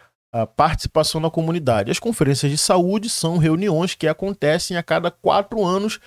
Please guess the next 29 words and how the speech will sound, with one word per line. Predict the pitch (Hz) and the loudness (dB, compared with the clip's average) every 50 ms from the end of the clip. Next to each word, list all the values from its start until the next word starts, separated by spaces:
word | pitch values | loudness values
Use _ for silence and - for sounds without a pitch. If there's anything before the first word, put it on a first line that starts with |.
| - - _ _ | -20 -20 _ _
pra | _ - 196 202 208 - - _ | _ 2 2 2 2 0 -2 _
avaliar | 185 196 214 226 254 240 202 214 196 202 208 214 180 160 170 170 | 4 4 6 4 2 4 4 4 4 4 4 2 4 4 4 2
a | 180 | 0
situação | - 190 170 - 175 175 - - 175 165 175 | -4 -6 -4 -2 -2 -2 -2 -4 -4 -6 -6
de | 180 | -2
saúde | - - 190 175 165 170 202 214 208 226 - | 0 0 2 2 2 0 -2 -2 -4 -6 -8
e | 233 | -4
propor | - - - 262 - - 208 208 202 | -2 -2 -2 -2 0 2 2 2 2
diretrizes | 202 220 220 220 - - 175 185 208 208 208 - - - - - _ _ | 0 -2 -4 -4 -4 -6 -4 -4 -4 -4 -6 -10 -12 -16 -20 -20 _ _
pra | - 247 - | 2 2 2
política | - - 262 240 220 202 226 262 285 - - - 196 | 0 -2 -2 -2 -2 0 0 0 0 0 0 -2 -2
de | 180 - | -2 -2
saúde. | - - 202 180 160 147 160 165 135 120 | -2 0 2 2 4 4 2 0 0 -2
Mas | 131 139 151 170 190 208 226 240 247 220 214 | -2 0 2 2 4 4 4 4 2 2 0
aqui | 202 180 - - - 143 139 | -2 -2 -4 -4 -2 -2 -2
tem | - - 135 131 135 139 139 135 | 0 0 0 2 2 2 2 2
uma | 143 147 151 156 | 2 2 2 0
informação | 151 - - 147 151 147 156 156 - - 147 156 | 0 0 0 0 0 2 0 -2 -2 -4 -4 -4
importante | 160 - - - 202 175 160 - - 143 147 147 147 - | -4 -4 -2 -2 -2 -2 -2 -4 -2 -2 -2 -2 -4 -8
pra | - - 151 | -4 -4 -2
você | 151 165 175 175 - 147 156 190 - - _ _ _ | -2 -2 -4 -4 -4 -4 -4 -4 -4 -8 _ _ _
que | - 208 | -8 -6
você | 202 214 220 214 | -4 -4 -4 -6
precisa | 208 - 214 214 - 208 202 208 - - | -6 -6 -6 -6 -4 -4 -4 -4 -4 -6
estar | - - - - 190 196 190 - | -10 -12 -2 0 0 0 0 -4
atento | - - 202 202 - _ - 196 214 226 233 202 - - | -4 -4 -4 -4 -4 _ -4 -2 0 0 0 -2 -4 -6
na | 143 139 143 | -4 -4 -4
sua | - - 139 131 | -2 -2 -2 0
prova. | - - 131 123 120 107 95 95 | 0 2 2 2 2 2 -2 -6